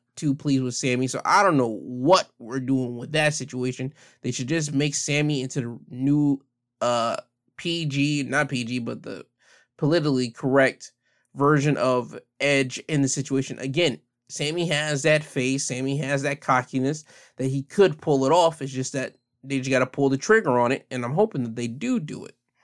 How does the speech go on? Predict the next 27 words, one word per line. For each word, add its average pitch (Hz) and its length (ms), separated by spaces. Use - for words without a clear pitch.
But 254 280
Rampage 170 500
went 160 240
in 147 260
with 135 200
Sammy 147 640
holding 143 440
up 131 120
the - 60
T 135 220
N 127 60
T 123 180
title 131 540
as 123 400
Scorpio 147 560
Sky 131 280
and 127 120
Ethan 127 160
Page 131 380
shout 135 320
that 123 80
they 123 100
want 123 240
the - 60
belt 131 340
back. - 320
So - 380